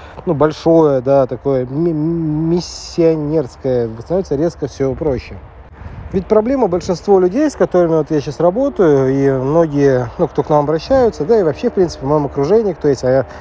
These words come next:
работаю со всем миром, это проблема не только, там, не знаю, России или Кипра, да, или, там, не знаю, Белоруссии или, там, Казахстана. Вот проблема в том, что слишком мелко мыслим,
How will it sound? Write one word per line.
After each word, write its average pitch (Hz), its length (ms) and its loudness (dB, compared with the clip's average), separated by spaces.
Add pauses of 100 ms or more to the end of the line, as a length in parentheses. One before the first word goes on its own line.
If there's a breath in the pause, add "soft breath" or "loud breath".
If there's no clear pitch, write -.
(180 loud breath)
работаю 139 380 0
со 151 140 -4
всем 143 260 0
миром, 175 360 2 (640 loud breath)
это 151 340 2
проблема 147 500 0
не 139 140 -2
только, 175 260 0
там, 127 160 -2
не 127 60 -4
знаю, 113 260 -6
России 143 440 -2
или 131 120 -2
Кипра, 139 440 -4
да, 135 240 2
или, 123 140 -2
там, 120 240 -6
не 120 60 -8
знаю, 117 200 -10
Белоруссии 139 640 0
или, 120 180 -2
там, 120 180 -6
Казахстана. 135 800 -2 (240 loud breath)
Вот 131 100 -8
проблема 196 280 2
в 156 40 -6
том, 220 140 0
что 175 140 -6
слишком 185 500 -4
мелко 175 500 2
мыслим, 151 720 0